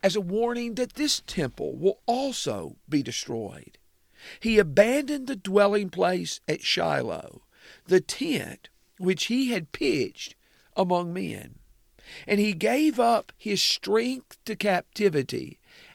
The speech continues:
and his glory into the hands of adversity. You remember, when the ark is taken, the text tells us in First Samuel four, "The glory has departed from Israel."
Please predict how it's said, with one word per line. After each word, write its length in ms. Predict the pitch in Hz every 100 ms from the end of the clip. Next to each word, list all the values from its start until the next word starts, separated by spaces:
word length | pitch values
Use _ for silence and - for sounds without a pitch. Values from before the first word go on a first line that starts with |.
| -
and 160 | 208
his 200 | 180 190
glory 960 | 147 156 180 233 262 208 117 - - - - - _
into 200 | 202 185
the 140 | 175
hands 640 | 139 190 214 220 214 185 - -
of 100 | 190
adversity. 640 | 175 196 196 - 135 117 - -
You 140 | 185
remember, 760 | 214 240 285 294 247 151 160 - _ _ _ _ _ _ - - -
when 140 | 190
the 120 | 190 -
ark 380 | 214 254 -
is 160 | 220 185
taken, 640 | - 240 254 190 165 151 - - -
the 100 | 190
text 460 | 214 226 214 -
tells 340 | 247 262 233 180
us 140 | 165
in 140 | 165
First 280 | 147 185 156
Samuel 460 | 185 180 165 151 143
four, 440 | - 208 202 180 - -
"The 120 | - 196
glory 680 | 175 214 247 254 247 226 -
has 200 | 180 160
departed 680 | 185 - 226 240 226 208 - _
from 220 | - 208
Israel." 640 | - 226 180 160 123 101